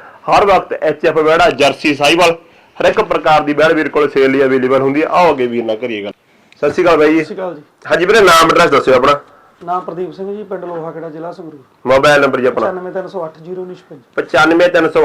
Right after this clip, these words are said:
Speaker 1: ਅੱਠ ਜ਼ੀਰੋ ਉੱਨੀ ਛਪੰਜਾ।
Speaker 2: ਜੀ।
Speaker 1: ਅੱਜ ਕਿੰਨੀਆਂ ਵਿਹੜਾ ਹਾਜ਼ਰ ਆਪਣੇ ਕੋਲੇ?
Speaker 2: ਬਾਈ ਸਾਰੀਆਂ ਹੋਣਗੀਆਂ ਸਤਾਈ ਅਠਾਈ ਵਿਹੜਾ ਹੋਣਗੀਆਂ।
Speaker 1: ਠੀਕ ਹੈ।
Speaker 2: ਤੇ ਪੰਜ ਛੇ ਬੱਚੀਆਂ ਆਉਣ ਵਾਲੀਆਂ ਨੇ ਲਈਆਂ ਹੋਈਆਂ।
Speaker 1: ਠੀਕ ਹੈ।
Speaker 2: ਪੰਦਰਾਂ ਕੁ ਜਾਨਵਰ ਸੇਲ ਹੋ ਗਏ, ਤਿੰਨ ਤਾਂ ਤੇਰੇ ਸਾਹਮਣੇ ਗਈਆਂ ਚੜ ਕੇ, ਕੁਛ ਸੁਬਾਹ ਵਾਗੀਆਂ ਸੀਗੀਆਂ।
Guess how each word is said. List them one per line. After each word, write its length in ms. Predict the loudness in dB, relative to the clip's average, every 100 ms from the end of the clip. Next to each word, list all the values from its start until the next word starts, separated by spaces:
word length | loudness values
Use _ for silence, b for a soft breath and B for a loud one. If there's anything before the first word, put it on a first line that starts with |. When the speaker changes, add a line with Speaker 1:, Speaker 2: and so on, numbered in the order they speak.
| 2
Speaker 1:
ਅੱਠ 140 | 0
ਜ਼ੀਰੋ 360 | -4 0 2 4
ਉੱਨੀ 260 | 4 2
ਛਪੰਜਾ। 460 | -2 -2 0 0 -2 -8 -20
Speaker 2:
ਜੀ। 100 | -4 0
Speaker 1:
ਅੱਜ 100 | 0
ਕਿੰਨੀਆਂ 360 | 0 2 4 4
ਵਿਹੜਾ 160 | 4
ਹਾਜ਼ਰ 260 | 4 4 2
ਆਪਣੇ 220 | 2 0
ਕੋਲੇ? 200 | -2 -4 -8 -20 -20 -20 -20 -20 -14 -10
Speaker 2:
ਬਾਈ 320 | -6 -4 -4
ਸਾਰੀਆਂ 400 | -4 -6 -4 -6
ਹੋਣਗੀਆਂ 640 | -6 -8 -8 -8 -6 -6
ਸਤਾਈ 300 | -8 -6 -6
ਅਠਾਈ 240 | -6 -6 -6
ਵਿਹੜਾ 220 | -6 -6
ਹੋਣਗੀਆਂ। 460 | -6 -10 -10 -10 -12 _ -8
Speaker 1:
ਠੀਕ 180 | -4
ਹੈ। 60 | -4 -6 -14
Speaker 2:
ਤੇ 60 |
ਪੰਜ 260 | -10 -10 -8
ਛੇ 120 | -10
ਬੱਚੀਆਂ 340 | -10 -12 -10 -10
ਆਉਣ 140 | -8
ਵਾਲੀਆਂ 340 | -8 -10 -14
ਨੇ 60 | -14
ਲਈਆਂ 280 | -14 -14 -14
ਹੋਈਆਂ। 280 | -16 -18 -20
Speaker 1:
ਠੀਕ 220 | -8 -4 -2
ਹੈ। 60 |
Speaker 2:
ਪੰਦਰਾਂ 260 | -4 -4 -6
ਕੁ 60 | -6
ਜਾਨਵਰ 300 | -6 -8 -8
ਸੇਲ 220 | -8 -8
ਹੋ 60 |
ਗਏ, 60 | -8
ਤਿੰਨ 220 | -8 -8
ਤਾਂ 120 | -8
ਤੇਰੇ 140 | -8 -10
ਸਾਹਮਣੇ 320 | -12 -10 -10
ਗਈਆਂ 220 | -8 -8
ਚੜ 180 | -8 -8
ਕੇ, 100 | -8
ਕੁਛ 160 | -10 -10 -12 -12
ਸੁਬਾਹ 300 | -10 -6 -4
ਵਾਗੀਆਂ 340 | -4 -6 -16
ਸੀਗੀਆਂ। 300 | -18 -20 -20